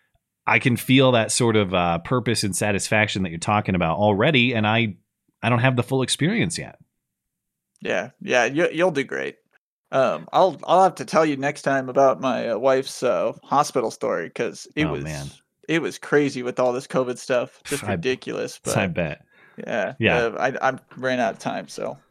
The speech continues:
Speaker 1: Well, thank you for the call, and, uh, Godspeed, and don't get, uh, shot by any Antifa snipers. I was reading about that story <laughs> over the weekend.
Speaker 2: Oh, yeah. <laughs> Yeah, I'm fortunate I don't live in that area.
Speaker 1: <laughs> All right. See ya, man.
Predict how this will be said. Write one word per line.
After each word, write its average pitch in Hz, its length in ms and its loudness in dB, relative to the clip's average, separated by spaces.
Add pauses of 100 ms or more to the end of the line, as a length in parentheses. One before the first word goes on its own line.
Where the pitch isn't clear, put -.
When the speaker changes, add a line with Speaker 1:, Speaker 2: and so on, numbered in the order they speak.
(380)
Speaker 1:
Well, 120 120 2
thank 156 220 4
you 170 60 -2
for 143 80 0
the 131 100 0
call, 107 480 0
and, 104 260 2
uh, 98 240 2
Godspeed, 120 760 2
and 107 300 0
don't 110 300 0
get, 107 340 2
uh, 101 240 4
shot 107 360 2
by 104 140 4
any 101 200 2
Antifa 92 440 0
snipers. 80 460 -2
I 87 40 -2
was 87 140 -2
reading 95 180 2
about 85 200 0
that 90 180 2
story 80 440 -2 (100)
<laughs> - 100 -2
over - 200 4
the - 120 -2
weekend. - 320 -2
Speaker 2:
Oh, 131 140 2
yeah. 156 560 -2 (180)
<laughs> - 200 -12
Yeah, 131 240 4
I'm 156 80 0
fortunate 151 440 2
I 135 100 2
don't 127 180 -2
live 127 160 -8
in 117 100 -10
that 120 200 -12
area. 120 340 -10
Speaker 1:
<laughs> 117 140 2
All 135 60 0
right. 147 400 0
See - 180 2
ya, 92 80 2
man. 85 260 -2